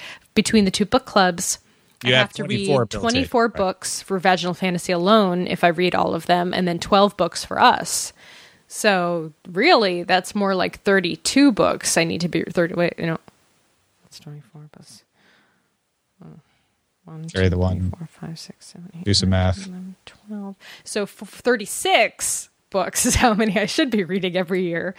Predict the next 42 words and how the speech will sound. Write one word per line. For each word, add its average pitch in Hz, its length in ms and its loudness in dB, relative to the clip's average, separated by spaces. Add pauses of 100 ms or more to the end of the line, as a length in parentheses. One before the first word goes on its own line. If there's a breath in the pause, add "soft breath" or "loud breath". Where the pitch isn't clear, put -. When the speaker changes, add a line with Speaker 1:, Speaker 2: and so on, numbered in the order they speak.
(140 loud breath)
Speaker 2:
Wait, 170 120 6
what? 147 300 -2
You 165 120 0
have 131 100 0
Vaginal 180 340 0
Fantasy, 143 460 2
Sword 143 240 4
and 135 100 0
Laser, 117 240 4
and 104 80 2
then 104 120 2
what 120 100 4
are 165 60 2
the 135 100 4
other 143 140 6
twelve? 226 300 2
Speaker 1:
That's - 200 0 (140)
it. - 40 -20 (120)
No, 302 240 2
no, 202 160 -2
that's, 220 380 -2
that's 220 260 -2
it. - 260 -6
Thirty-six 220 400 2
Speaker 2:
Oh. - 40 8
Speaker 1:
total. - 360 -4 (760)
Speaker 2:
So, 131 280 0 (240)
no, 185 160 4
that's, 160 160 4
Speaker 1:
Minimum. 170 220 -10 (260)
Speaker 2:
that's 165 220 4
twenty-four. 151 720 2 (140)
Speaker 1:
No, 254 300 2 (140)
twenty-four. 254 920 -2
We 247 120 -2
have 233 140 -2
two 349 200 0
book - 240 -2
picks 165 220 -4
Speaker 2:
Oh, 165 60 6
Speaker 1:
for 135 80 4
Speaker 2:
'cause 160 100 4